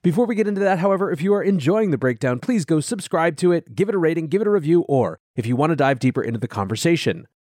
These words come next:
come join us on the Breakers Discord. You can find a link in the show notes or go to bit dot L Y slash breakdown pod.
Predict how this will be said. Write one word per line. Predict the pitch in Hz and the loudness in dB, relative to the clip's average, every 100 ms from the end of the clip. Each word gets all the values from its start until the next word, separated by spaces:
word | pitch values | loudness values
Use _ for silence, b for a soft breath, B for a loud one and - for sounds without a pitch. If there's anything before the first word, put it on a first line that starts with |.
| _ | _
come | - 175 180 | -2 -2 0
join | 143 131 | 0 0
us | 131 | 0
on | 139 | -2
the | 139 | -2
Breakers | 110 87 82 80 | -2 -4 -4 -2
Discord. | 131 - 92 76 - _ _ _ _ | -2 -2 -4 -6 -10 _ _ _ _
You | 139 | -2
can | 117 | -2
find | 113 98 | -2 -2
a | |
link | 95 95 | -2 -4
in | |
the | 95 | -4
show | - | -2
notes | 156 156 | 0 0
or | 131 | -2
go | 113 | -4
to | |
bit | 92 156 - | -2 -4 -2
dot | 147 147 - | -2 -2 0
L | 127 | 0
Y | 123 120 | 2 0
slash | 123 135 127 | 0 -2 -2
breakdown | - 87 - 87 82 | -4 -6 -4 -6 -4
pod. | - 120 85 - | -2 0 -2 -6